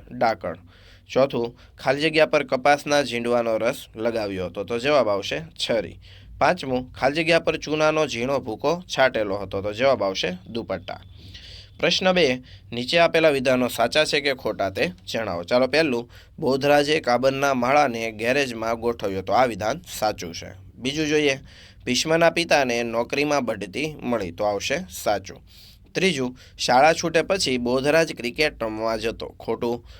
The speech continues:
ચોથું, બોધરાજ શાળાનો સૌથી ડાહ્યો વિદ્યાર્થી ગણાતો, તો આવશે ખોટું. અને પાંચમું, બોધરાજ ભીષ્મના નવા ઘરે અવારનવાર જતો, તો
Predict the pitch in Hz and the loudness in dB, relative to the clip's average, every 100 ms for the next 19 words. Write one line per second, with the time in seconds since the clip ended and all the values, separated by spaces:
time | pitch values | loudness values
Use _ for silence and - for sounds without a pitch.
0 | - - 160 170 120 - 196 127 147 160 | -18 0 2 2 0 -4 -2 0 4 4
1 | 156 151 123 123 127 131 123 123 135 147 | 2 2 4 6 4 2 -2 -2 -2 -2
2 | 165 139 139 139 135 127 139 139 131 139 | 0 0 2 0 -2 0 0 0 -2 0
3 | 127 98 110 92 101 113 110 139 196 - | 0 -2 -8 -4 -2 0 0 -2 -4 -8
4 | - 131 110 87 - - - - - - | -6 -2 -2 -4 -14 -18 -18 -18 -14 -8
5 | 120 127 143 156 131 123 113 117 123 147 | -4 0 0 0 -2 -2 0 -2 2 2
6 | 156 127 113 - 123 123 113 107 131 127 | 2 -2 -4 -2 0 0 -2 2 2 2
7 | 123 131 - 110 123 123 110 110 110 104 | 0 -2 -2 0 2 2 0 -2 -2 -2
8 | 120 123 82 - | -4 -4 -8 -8